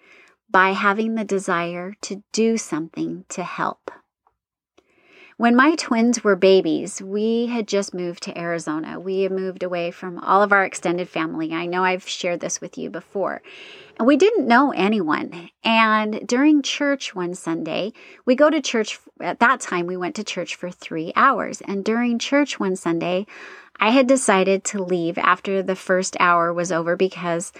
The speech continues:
my husband had other responsibilities and he wasn't able to take one of my boys. And so I had to wrestle with both of them. And for the next two hours, it just wasn't, it wasn't fun. It wasn't easy.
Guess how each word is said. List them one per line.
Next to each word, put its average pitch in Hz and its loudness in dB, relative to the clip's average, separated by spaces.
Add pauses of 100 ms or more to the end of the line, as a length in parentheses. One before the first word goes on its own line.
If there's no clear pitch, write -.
(300)
my 196 2
husband 226 4
had 185 2
other 185 2
responsibilities 175 -2
and 185 -2
he 214 -2
wasn't 254 4
able 196 4
to 190 2
take 269 2
one 175 -2
of 180 -6
my 165 -4 (180)
boys. 285 4 (520)
And 214 2
so 214 2
I 208 6
had 214 0
to 202 -4
wrestle 185 0
with 180 0
both 214 4
of 180 -4
them. 160 -4
And 180 -2
for 202 -2
the 196 0
next 214 -2
two 233 0
hours, 226 4
it 214 -6
just - -2
wasn't, 190 0 (160)
it - -8
wasn't 247 4
fun. 160 0
It - -4
wasn't 226 4
easy. 185 4